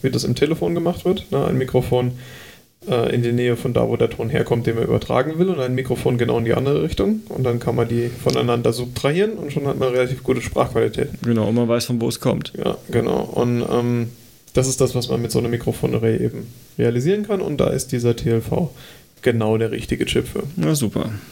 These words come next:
Speaker 1: Ja. Schön, dann sind wir auch für dieses Mal durch.
Speaker 2: Äh, mal gucken.
Speaker 1: Ja.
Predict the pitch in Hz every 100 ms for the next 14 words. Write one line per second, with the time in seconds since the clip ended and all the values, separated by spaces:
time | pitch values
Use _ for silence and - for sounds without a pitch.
0 | - - _ _ _ - - - - -
1 | _ _ _ _ _ _ _ _ _ _
2 | _ _ - 202 135 - 120 120 127 123
3 | 120 131 127 - - - 127 139 165 -
4 | 120 117 127 202 - - - - - -
5 | - 92 90 127 113 143 156 165 135 -
6 | - - 147